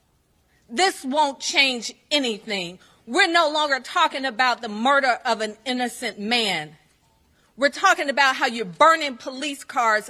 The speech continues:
on the streets of Atlanta, Georgia. Go home.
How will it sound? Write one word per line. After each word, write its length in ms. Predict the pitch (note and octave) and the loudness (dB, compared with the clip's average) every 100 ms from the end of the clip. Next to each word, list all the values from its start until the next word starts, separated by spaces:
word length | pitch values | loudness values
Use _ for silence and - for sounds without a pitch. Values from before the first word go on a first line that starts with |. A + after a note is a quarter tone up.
| - | -6
on 120 | A3+ | -6
the 80 | G#3+ | -6
streets 680 | - - - D#4 C#4 - - _ _ _ - | -8 -8 -4 -4 -4 -8 -20 _ _ _ -4
of 140 | A#3 | -2
Atlanta, 840 | A#3 - A3+ B3+ B3 A#3+ A#3+ A3 G#3+ _ _ D#3+ | -2 -4 0 2 0 -4 -6 -6 -8 _ _ -12
Georgia. 580 | F#3+ B3 G#3+ D#3+ D3+ - _ _ _ _ _ _ _ _ - D#3+ | -2 0 0 -4 -12 -18 _ _ _ _ _ _ _ _ -20 4
Go 260 | D#4+ D#4+ D4 | 8 8 6
home. 500 | C4+ A#3 E3+ D3 | 0 -2 -4 -10